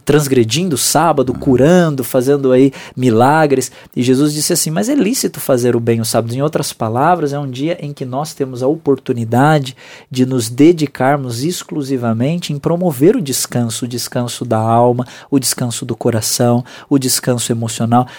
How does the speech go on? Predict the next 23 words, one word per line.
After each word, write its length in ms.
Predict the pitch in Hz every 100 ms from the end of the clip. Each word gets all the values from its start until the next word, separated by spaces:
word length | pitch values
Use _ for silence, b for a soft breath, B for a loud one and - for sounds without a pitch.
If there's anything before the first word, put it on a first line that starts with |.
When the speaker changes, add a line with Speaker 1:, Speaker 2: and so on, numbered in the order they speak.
| B
Speaker 1:
Quando 220 | 151 135
você, 280 | 123 127 139
por 200 | - 123
exemplo, 440 | 120 107 120 117
socorre 640 | - - 151 - 131 147 123
uma 120 | 120
pessoa 360 | 117 120 - 120
no 140 | 117
dia 160 | 117 113
de 100 | 113
sábado, 540 | - 113 113 117 120
quando 180 | - 135
você 280 | 127 - 123
leva 320 | 120 135 127
pra 160 | 127
ela 100 | 123
uma 140 | 123 120
palavra 360 | 127 120 120
de 80 | 120
esperança, 640 | 120 - 123 117 120 117 127
de 100 | 127
consolo. 540 | - 127 113 -
Speaker 2:
Ou 60 | 120